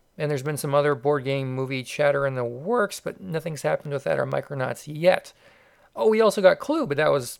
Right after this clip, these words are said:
a long time ago. And, of course, Transformers and, uh, Pony. The director slash writer for Clue was on the Gilbert Gottfried Amazing Colossal podcast this week,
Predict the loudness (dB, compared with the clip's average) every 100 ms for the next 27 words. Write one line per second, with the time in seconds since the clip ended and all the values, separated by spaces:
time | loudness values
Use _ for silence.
0 | -6 -2 0 0 0 -2 -2 -2 2 2
1 | 0 -6 _ _ -4 -2 -2 -4 -4 -6
2 | -14 _ _ -12 -12 -10 -10 -8 -10 -8
3 | -8 -8 -8 -8 -8 -8 _ _ _ _
4 | _ -4 -4 -6 -14 _ _ -20 _ -6
5 | -2 0 2 4 4 4 2 2 -2 0
6 | 2 2 -2 -6 2 2 4 0 -2 -8
7 | -4 -2 -2 -4 -8 _ _ -4 0 2
8 | 2 2 0 -2 0 2 4 4 0 -2
9 | -2 -2 -2 0 0 -2 -4 -4 -4 -6
10 | -6 -8 -6 -6